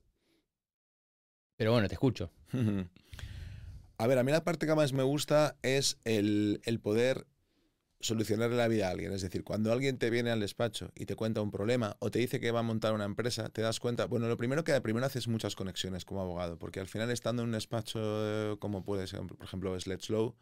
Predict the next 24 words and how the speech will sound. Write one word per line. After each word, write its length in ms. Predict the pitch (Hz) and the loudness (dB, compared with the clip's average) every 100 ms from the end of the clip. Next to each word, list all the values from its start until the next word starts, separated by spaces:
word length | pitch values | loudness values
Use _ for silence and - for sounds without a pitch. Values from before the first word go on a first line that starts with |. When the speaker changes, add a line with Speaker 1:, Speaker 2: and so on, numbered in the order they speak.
| - - - - _ _ _ _ _ | -20 -20 -20 -20 _ _ _ _ _
Speaker 2:
estás 240 | - 113 110 | -6 -2 0
en 80 | 117 | 0
contacto 460 | 120 113 110 127 | 0 0 -2 0
con 120 | 120 110 | 0 0
multitud 400 | 101 90 - 107 | 0 -4 -2 -2
de 100 | 104 | 0
personas 500 | 98 - 107 113 113 | -4 -4 -2 -2 -2
y 40 | |
de 140 | 104 | -2
clientes, 480 | 95 92 98 95 - | -4 -4 -4 -6 -8
con 120 | - | -8
lo 80 | 95 | -4
cual 180 | 95 123 | -2 -2
te 100 | 120 | -2
conviertes 480 | 113 110 117 120 113 | -2 0 0 -2 -4
en 40 | |
una 80 | 113 | -4
especie 380 | 110 113 107 117 | -4 -4 -4 -2
de, 1000 | 107 98 95 90 90 87 85 85 - - | -2 -2 -4 -4 -6 -6 -6 -8 -10 -12
de 160 | - 104 | -8 -6
conector, 600 | 101 95 - - 135 110 | -4 -6 -6 0 0 0
¿no? 220 | 110 147 | -4 -4
Porque, 840 | 107 101 - 101 101 98 98 98 95 | -4 -6 -4 -2 0 -2 -2 -2 0
claro, 400 | 117 95 90 | -2 -2 -6